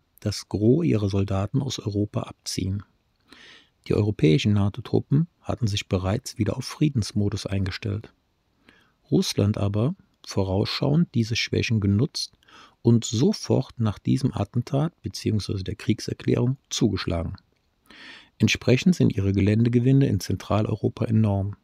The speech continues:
und sie stoßen maximal binnen achtundvierzig Stunden bis zum Rhein vor. Die russische Streitmacht kommt über drei Stoßkeile nach Deutschland.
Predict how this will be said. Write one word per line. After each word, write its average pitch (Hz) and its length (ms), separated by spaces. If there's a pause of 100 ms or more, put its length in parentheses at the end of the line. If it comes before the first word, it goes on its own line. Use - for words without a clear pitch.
(200)
und 101 100
sie 107 80
stoßen 123 500 (300)
maximal 139 520
binnen 123 300
achtundvierzig - 600
Stunden 120 460
bis 98 260
zum 117 200
Rhein 92 280
vor. - 260 (880)
Die 110 80
russische 160 480
Streitmacht 127 720
kommt 113 240
über 104 140
drei 101 280
Stoßkeile 113 640
nach 123 160
Deutschland. 101 680